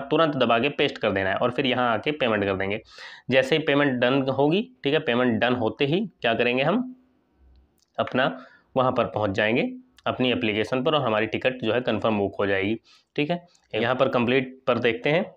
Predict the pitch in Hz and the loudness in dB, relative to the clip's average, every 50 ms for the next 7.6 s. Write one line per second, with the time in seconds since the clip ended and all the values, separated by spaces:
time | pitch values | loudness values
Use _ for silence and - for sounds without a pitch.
0 | _ _ _ _ - 113 113 110 107 - 110 107 107 104 - 151 - _ _ _ | _ _ _ _ -6 -4 -2 -2 0 0 2 0 0 0 -2 -6 -8 _ _ _
1 | _ _ - _ _ _ _ - 120 117 113 110 113 117 117 117 117 127 127 127 | _ _ -20 _ _ _ _ -2 0 2 2 2 2 2 2 2 2 2 0 0
2 | 123 - - 123 117 117 - 113 - 107 120 113 - - - _ _ _ _ _ | -2 -2 0 0 0 0 0 -2 -2 0 -2 -2 -4 -6 -16 _ _ _ _ _
3 | _ _ _ _ _ - - 120 113 113 113 110 110 104 - 107 104 104 101 - | _ _ _ _ _ -4 0 2 2 4 4 4 2 2 0 -2 -2 -2 -4 -6
4 | _ _ _ _ _ - - 127 123 151 160 156 160 - _ _ _ _ _ _ | _ _ _ _ _ -8 -4 -2 0 0 -2 -2 -8 -20 _ _ _ _ _ _
5 | _ _ _ _ _ _ _ _ _ _ _ _ _ _ _ _ _ _ _ _ | _ _ _ _ _ _ _ _ _ _ _ _ _ _ _ _ _ _ _ _
6 | _ - - _ _ _ - - 110 - - 131 113 113 117 110 113 113 120 120 | _ -20 -20 _ _ _ -6 -6 -6 -2 0 2 4 4 4 4 4 4 4 4
7 | 120 117 117 - 123 113 117 110 117 110 110 | 4 2 0 0 0 0 0 0 0 0 0